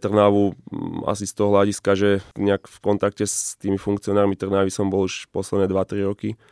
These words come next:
keď vlastne vždy po sezóne, alebo keď bolo to prestupové obdobie, tak sme sa nejakým spôsobom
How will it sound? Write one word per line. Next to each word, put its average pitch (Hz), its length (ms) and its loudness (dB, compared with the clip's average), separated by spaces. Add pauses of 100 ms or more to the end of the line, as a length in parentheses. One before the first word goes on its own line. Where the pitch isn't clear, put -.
(120)
keď 95 160 -4
vlastne 98 320 2
vždy 95 400 0 (240)
po 98 160 -6
sezóne, 98 480 2
alebo 95 240 2
keď 101 80 -2
bolo 98 160 -2
to 95 140 -4
prestupové 95 420 -2
obdobie, 95 320 2
tak 95 160 -2
sme 98 80 -2
sa 95 160 -4
nejakým 95 240 -2
spôsobom 98 560 -2